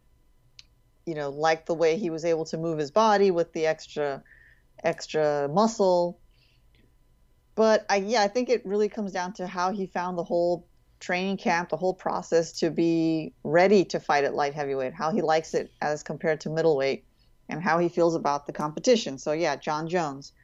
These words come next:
I gotta tell you, man, like, at this point, Jon Jones vacated his <laughs> two oh five belt. Why would he stick around to fight Adesanya at light heavyweight for a belt that was just his, that nobody beat him to get?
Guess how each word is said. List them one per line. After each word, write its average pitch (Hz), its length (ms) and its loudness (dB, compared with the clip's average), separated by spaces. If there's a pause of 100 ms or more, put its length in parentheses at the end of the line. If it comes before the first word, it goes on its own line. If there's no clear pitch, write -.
(880)
I 233 60 0
gotta 247 240 0
tell 240 160 0
you, 214 100 2
man, 180 280 -4
like, 170 240 -4
at 175 140 -4
this 240 160 2
point, 240 420 -2 (160)
Jon 220 240 0
Jones 240 340 0 (160)
vacated 214 480 2
his 262 160 -6
<laughs> - 20 -12
two 214 80 4
oh 208 40 4
five 180 260 -4
belt. 170 260 -4
Why 175 200 -2
would 226 160 2
he 214 120 0
stick 196 360 -4
around 180 320 -4
to 156 140 -14 (380)
fight 175 360 0 (200)
Adesanya 160 600 -4 (100)
at 143 240 -4
light 160 280 0
heavyweight 160 580 0 (300)
for 156 180 4
a 143 140 -2 (220)
belt 170 340 4
that 156 160 0
was 147 200 -6
just - 400 -2
his, 175 260 2
that 151 140 0
nobody 160 360 0
beat 156 320 -4
him 160 180 -6
to 151 120 -4
get? 147 580 -2